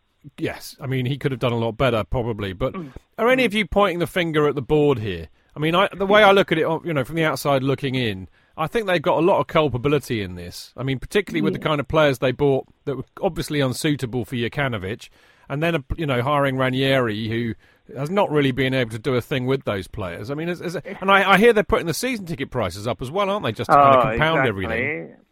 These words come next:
Speaker 2: Exactly. It's just, it's been a disaster really from day one. I think at the end of the day, there are more deep-rooted problems
Speaker 1: Yeah.
Speaker 2: behind the scenes. You know, it's easy to blame the manager. It's easy to blame the players. If the players aren't good enough or aren't good enough for a particular system, you know, ultimately they're, they're gonna be seen as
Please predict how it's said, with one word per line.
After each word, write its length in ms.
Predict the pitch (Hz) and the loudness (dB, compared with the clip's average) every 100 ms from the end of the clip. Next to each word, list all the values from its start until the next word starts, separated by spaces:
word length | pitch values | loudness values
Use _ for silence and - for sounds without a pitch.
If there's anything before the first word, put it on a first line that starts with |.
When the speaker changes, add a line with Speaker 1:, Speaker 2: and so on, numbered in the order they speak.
| _ | _
Speaker 2:
Exactly. 640 | - 190 180 165 151 - 147 | -10 -8 -2 0 -2 -2 -4
It's 100 | 190 | -2
just, 160 | 220 226 | -4 -6
it's 140 | 202 | -6
been 160 | 247 196 | -2 -2
a 40 | |
disaster 500 | 127 117 143 139 135 | -4 -4 -2 -2 -4
really 140 | 123 117 | -10 -8
from 140 | 127 | -6
day 140 | 127 | -4
one. 140 | 131 131 | -2 -2
I 20 | |
think 140 | 165 | -4
at 20 | 165 | -2
the 60 | |
end 140 | 170 156 | -2 -2
of 40 | |
the 60 | 143 | -4
day, 40 | |
there 140 | 135 151 | -4 -2
are 80 | 151 | -4
more 260 | 143 131 131 | -6 -10 -10
deep-rooted 500 | 147 143 131 123 117 | -12 -8 -8 -8 -8
problems 440 | - 120 117 113 123 | -6 -4 -4 -6 -6
Speaker 1:
Yeah. 160 | 120 | -4
Speaker 2:
behind 200 | 120 117 | -4 -4
the 80 | 113 - | -6 -4
scenes. 240 | 123 107 | -4 -4
You 140 | 117 120 | -8 -6
know, 120 | 120 | -4
it's 140 | 117 | -2
easy 280 | 151 135 131 | -2 -2 -6
to 100 | 123 | -8
blame 380 | 113 131 127 123 | -4 0 2 2
the 80 | 117 | 0
manager. 560 | 120 120 113 - 120 120 _ _ - | 0 0 -2 0 0 0 _ _ -12
It's 180 | 113 - | -8 -2
easy 260 | 143 127 | -2 0
to 100 | 123 | -2
blame 340 | 113 123 120 120 | -2 0 0 -2
the 60 | |
players. 320 | 113 - 139 117 | -2 2 2 0
If 100 | 120 | -8
the 60 | |
players 240 | 147 170 143 | -2 -2 0
aren't 280 | 139 - 95 | -2 -4 -8
good 160 | 156 | -6
enough 220 | 127 113 - | -4 -4 -4
or 200 | 123 131 | -2 -2
aren't 200 | 120 - _ 165 | -4 -10 _ -16
good 160 | 127 135 | -8 -6
enough 180 | 135 120 | -4 -6
for 80 | 127 | -8
a 40 | |
particular 380 | - - 120 117 | -10 -10 -8 -6
system, 440 | - 175 - 117 131 - - _ - | -2 -2 -2 -2 -4 -6 -20 _ -2
you 60 | |
know, 120 | 165 160 | 4 6
ultimately 360 | 175 147 123 | 4 0 -2
they're, 160 | 139 156 | 0 0
they're 120 | 160 | -2
gonna 180 | 160 151 | -4 -4
be 140 | 147 - | -6 -8
seen 120 | |
as 80 | 156 | -8